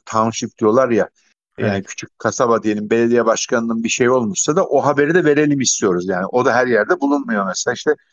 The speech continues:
Speaker 1: o tip şeyler için yaygınlaştıracağız zaman içerisinde. Amerika'da da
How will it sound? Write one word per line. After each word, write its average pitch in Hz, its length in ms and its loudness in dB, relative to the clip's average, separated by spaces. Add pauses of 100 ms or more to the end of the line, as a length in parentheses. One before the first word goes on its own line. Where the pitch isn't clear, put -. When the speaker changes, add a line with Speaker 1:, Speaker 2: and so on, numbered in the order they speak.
(260)
Speaker 1:
o 139 140 -2
tip 160 140 -4
şeyler 143 320 2
için 151 180 -2
yaygınlaştıracağız 143 920 0
zaman 110 280 0
içerisinde. 98 420 -2
Amerika'da 117 520 0
da 156 120 0